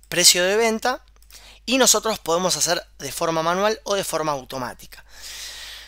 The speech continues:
Lo que estamos mirando ahora mismo en pantalla es mi cuenta de hobby y estamos viendo toda la cantidad de órdenes de trading abiertas que tengo.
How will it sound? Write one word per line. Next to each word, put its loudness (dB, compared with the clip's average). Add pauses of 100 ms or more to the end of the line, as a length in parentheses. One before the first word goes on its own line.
(140)
Lo 0
que -2
estamos 4
mirando 4
ahora 0
mismo 0
en -2
pantalla 0 (760)
es 0
mi -2
cuenta 0
de 2
hobby 0 (300)
y 2
estamos 0
viendo 2 (1120)
toda 6
la 4
cantidad 2
de 4
órdenes 2
de -2
trading 0
abiertas 0
que -6
tengo. -6